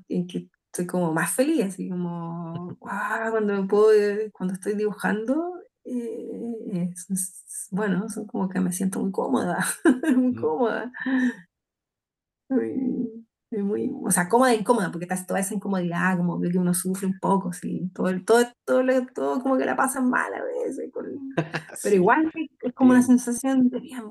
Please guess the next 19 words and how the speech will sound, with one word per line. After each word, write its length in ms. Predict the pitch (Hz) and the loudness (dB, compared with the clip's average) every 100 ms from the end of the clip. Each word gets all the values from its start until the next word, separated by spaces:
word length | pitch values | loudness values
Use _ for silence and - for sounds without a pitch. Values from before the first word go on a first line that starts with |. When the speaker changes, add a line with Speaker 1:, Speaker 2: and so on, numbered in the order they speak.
| 202 | -10
Speaker 1:
voy 140 | 220 233 | -6 -4
a 40 | |
pasar 300 | 240 202 247 | -2 -2 -4
por 140 | - 240 | -4 -8
esta 300 | - - 226 | -8 -6 -4
cosa 260 | - - | -2 0
horrible, 400 | 226 262 285 269 247 | 0 0 2 4 4
pero 300 | 240 247 - _ _ _ _ _ | 4 0 -8 _ _ _ _ _
va 40 | - | -12
a 20 | |
salir 220 | - 120 113 | -6 -2 -2
algo, 300 | - - 98 | -2 -4 -4
<laughs> 0 | |
Speaker 2:
Claro. 100 | - 254 | -2 2
Speaker 1:
va 60 | 233 | 2
a 40 | |
salir 380 | 226 220 220 208 | 0 -4 -2 0
alguna 320 | 208 208 214 214 | 0 0 0 0
cuestión". 400 | 196 - 185 | -4 -4 -4